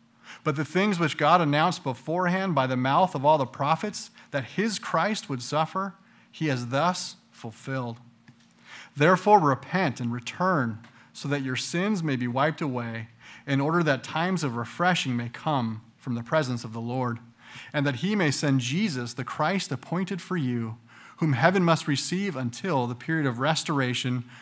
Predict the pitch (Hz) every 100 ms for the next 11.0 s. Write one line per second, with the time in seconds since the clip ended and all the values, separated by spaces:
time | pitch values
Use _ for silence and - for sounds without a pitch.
0 | - 127 120 143 151 147 120 120 117 -
1 | 123 135 131 127 - 147 156 139 - 180
2 | 127 117 - - - 135 120 123 143 135
3 | 117 123 120 - 135 135 127 139 131 -
4 | 117 120 117 120 123 117 127 123 120 110
5 | 110 _ _ _ _ _ _ _ _ -
6 | - - - - 139 139 156 165 - 170
7 | 180 151 139 165 165 165 180 165 139 156
8 | 185 165 190 147 - 147 185 143 139 143
9 | - - 170 180 135 113 127 170 165 120
10 | 117 117 131 131 123 143 160 117 113